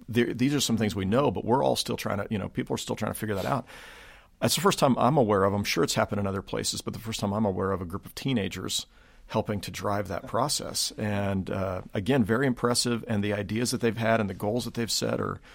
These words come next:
are, uh, you know, great. And I don't remember all of them. I just remember the, as they're talking through them, I'm like, "Wow, these kids,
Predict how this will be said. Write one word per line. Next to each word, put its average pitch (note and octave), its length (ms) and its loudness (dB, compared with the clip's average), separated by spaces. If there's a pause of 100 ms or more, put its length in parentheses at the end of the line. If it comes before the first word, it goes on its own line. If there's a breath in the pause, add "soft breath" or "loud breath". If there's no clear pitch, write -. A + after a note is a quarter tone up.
(360 loud breath)
are, G2+ 320 -2
uh, G2 280 -4 (180)
you A2 100 -4
know, G#2 80 -2
great. A#2 220 6
And G#2+ 100 6
I A#2+ 60 6
don't B2+ 120 6
remember G#2+ 280 4
all B2 180 6
of G2+ 60 4
them. G2 140 -2
I G2+ 80 0
just A2 200 -2
remember A2 280 4
the, G2 200 -2 (280 loud breath)
as G#2+ 120 -2
they're G#2+ 80 -2
talking A#2 440 0
through C#3 200 0
them, A2+ 140 2
I'm G2+ 100 -2
like, F#2+ 200 -4 (440)
"Wow, A2 580 -8 (260)
these - 180 -10
kids, - 340 -4